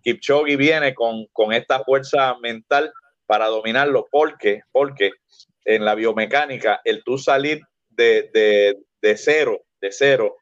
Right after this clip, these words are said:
eh, y me refiero, tú tienes que desacelerar en estos loops,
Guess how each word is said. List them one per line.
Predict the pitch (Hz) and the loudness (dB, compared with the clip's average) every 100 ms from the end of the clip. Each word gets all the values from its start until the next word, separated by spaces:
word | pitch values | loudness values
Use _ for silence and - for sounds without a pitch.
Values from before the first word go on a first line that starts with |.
| _ _ - | _ _ -6
eh, | 101 95 95 90 85 | 0 2 2 2 0
y | 104 | -4
me | 107 | -2
refiero, | 104 - 139 123 | -2 0 0 0
tú | - | -4
tienes | 117 135 143 | -4 -4 -2
que | 143 | 0
desacelerar | 135 127 127 113 120 113 110 107 123 165 180 - - | 0 0 0 -2 0 0 4 4 4 2 0 -8 -10
en | 107 | -6
estos | 113 110 139 | -6 -2 -2
loops, | 117 135 135 - | 0 -4 -4 -20